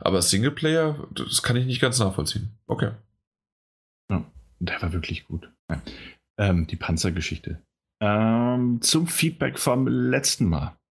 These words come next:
Speaker 2: Es muss natürlich Forza Horizon vier heißen, nicht Forza
Speaker 1: Ich,
Speaker 2: for
Speaker 1: und ich
Speaker 2: Horizon.
Speaker 1: hab's auch falsch vorgelesen, ne?
Speaker 2: Ja. Uiuiui. Ähm, das Update was Jan ansprach und was bald erscheint, zwölfter Dezember müsste Release sein,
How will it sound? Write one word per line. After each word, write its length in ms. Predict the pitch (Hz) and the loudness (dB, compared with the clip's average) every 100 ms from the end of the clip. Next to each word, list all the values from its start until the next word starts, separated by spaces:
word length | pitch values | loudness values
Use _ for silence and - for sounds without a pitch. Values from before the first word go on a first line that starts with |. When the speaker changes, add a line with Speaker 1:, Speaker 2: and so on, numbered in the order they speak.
| _ _ _ _ _ _ _ - | _ _ _ _ _ _ _ -2
Speaker 2:
Es 80 | 110 | 2
muss 140 | 120 | 2
natürlich 260 | 113 113 92 | 2 2 0
Forza 380 | - 104 101 90 | 0 0 2 2
Horizon 380 | 85 85 85 | 4 2 0
vier 340 | 80 - 123 104 | -4 0 0 2
heißen, 340 | 76 78 90 | 0 0 0
nicht 200 | 87 95 | 0 0
Forza 400 | - 92 90 90 | 0 2 2 2
Speaker 1:
Ich, 40 | 82 | -2
Speaker 2:
for 300 | - 85 80 | -4 -2 0
Speaker 1:
und 160 | 80 | 2
ich 60 | 80 | 2
Speaker 2:
Horizon. 120 | 80 - | 2 2
Speaker 1:
hab's 120 | - | 2
auch 120 | 123 | 0
falsch 280 | - 131 123 | 2 2 2
vorgelesen, 580 | - 135 123 92 95 95 | 2 2 4 4 2 2
ne? 200 | 98 110 - - - - - _ - | 0 -2 -6 -10 -10 -10 -14 _ 0
Speaker 2:
Ja. 240 | 104 - _ _ - - _ _ _ _ _ _ 95 | 0 -2 _ _ -20 -20 _ _ _ _ _ _ -2
Uiuiui. 500 | 90 76 73 69 87 _ _ _ | 0 0 -2 -6 -10 _ _ _
Ähm, 520 | 110 98 92 87 - _ _ - | 2 4 4 2 -4 _ _ 0
das 140 | 107 | 2
Update 500 | - - 143 139 - - _ _ 104 | 0 0 0 0 -4 -18 _ _ 0
was 160 | 104 - | 0 0
Jan 300 | 90 117 160 | 2 2 2
ansprach 580 | 85 78 - 76 85 101 | 0 -2 -4 -2 0 0
und 100 | 85 | 0
was 120 | - | 0
bald 200 | 80 78 | -2 -2
erscheint, 440 | - - 78 - | 0 0 0 0
zwölfter 340 | - 82 - 80 | 0 -2 -2 -4
Dezember 380 | 82 85 87 | -2 0 2
müsste 260 | 95 95 110 | 2 0 0
Release 300 | 110 117 120 | 2 2 2
sein, 180 | 120 | -2